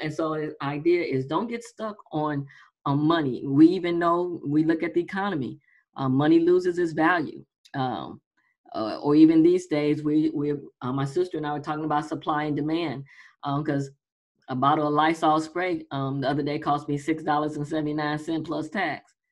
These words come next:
And so, you know, did I buy it? Yes, because the supply is low and the demand is high. But it's just the idea that money, um, can lose its value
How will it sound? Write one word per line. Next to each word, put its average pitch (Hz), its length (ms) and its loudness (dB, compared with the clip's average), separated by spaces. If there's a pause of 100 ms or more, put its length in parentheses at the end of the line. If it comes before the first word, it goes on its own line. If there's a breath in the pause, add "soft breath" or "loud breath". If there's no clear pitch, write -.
(340)
And 139 160 0
so, 143 420 0 (800)
you 156 120 4
know, 139 280 -2
did 139 140 2
I 135 60 4
buy 165 260 2
it? 196 100 -6
Yes, 165 240 0
because 160 480 -2 (140)
the 139 120 -8
supply 151 500 -4
is 185 180 -4
low 175 400 -4 (160)
and 135 120 0
the 123 60 0
demand 131 400 -2
is 151 100 -8
high. 135 300 -8 (460 soft breath)
But 147 160 0
it's 143 120 0
just 151 200 0
the 151 80 -2
idea 143 440 2
that 131 260 -4 (340 soft breath)
money, 165 640 2 (100)
um, 131 420 -6
can 143 140 2
lose 151 220 2
its 156 120 2
value 147 480 -2